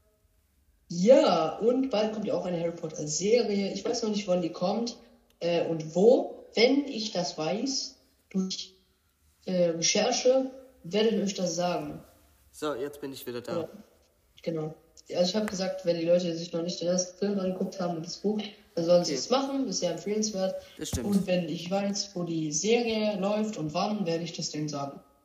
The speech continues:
Speaker 2: Okay, machen wir das
Speaker 1: Oder
Speaker 2: so.
Speaker 1: dir.
Speaker 2: Also
Speaker 1: Ja,
Speaker 2: machen wir
Speaker 1: genau.
Speaker 2: weiter, oder?
Speaker 1: Jupp.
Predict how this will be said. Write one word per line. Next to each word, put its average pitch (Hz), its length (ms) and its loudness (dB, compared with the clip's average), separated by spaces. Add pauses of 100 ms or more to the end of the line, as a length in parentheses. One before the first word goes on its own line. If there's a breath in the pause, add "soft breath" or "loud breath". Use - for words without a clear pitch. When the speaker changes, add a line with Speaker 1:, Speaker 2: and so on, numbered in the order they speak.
Speaker 2:
Okay, 143 320 -6 (240)
machen 139 200 -8
wir 131 80 -6
das 165 180 -6
Speaker 1:
Oder 151 140 -2
Speaker 2:
so. 156 60 -8
Speaker 1:
dir. 151 140 -6 (720 soft breath)
Speaker 2:
Also - 240 0
Speaker 1:
Ja, - 40 -14
Speaker 2:
machen 175 140 -2
wir 190 80 2
Speaker 1:
genau. - 100 2
Speaker 2:
weiter, 151 260 0
oder? 180 220 -2 (880)
Speaker 1:
Jupp. 190 340 0